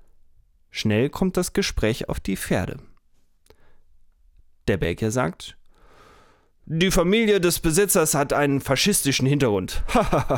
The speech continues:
<laughs> Der Großvater hat immer noch viele Nazi-Memorabilia. Es ist eine sehr bekannte Familie, viel Industrie. Und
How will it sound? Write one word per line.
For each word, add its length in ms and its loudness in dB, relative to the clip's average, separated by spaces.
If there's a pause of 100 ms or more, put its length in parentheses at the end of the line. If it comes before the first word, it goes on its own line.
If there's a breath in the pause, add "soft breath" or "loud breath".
(140)
<laughs> 800 -8
Der 100 4
Großvater 560 2
hat 160 0
immer 240 2
noch 180 2
viele 500 2
Nazi-Memorabilia. 1400 0 (640 loud breath)
Es 160 0
ist 200 0
eine 240 2
sehr 220 4
bekannte 440 0
Familie, 480 -6
viel 260 0
Industrie. 600 0 (640 loud breath)
Und 420 -2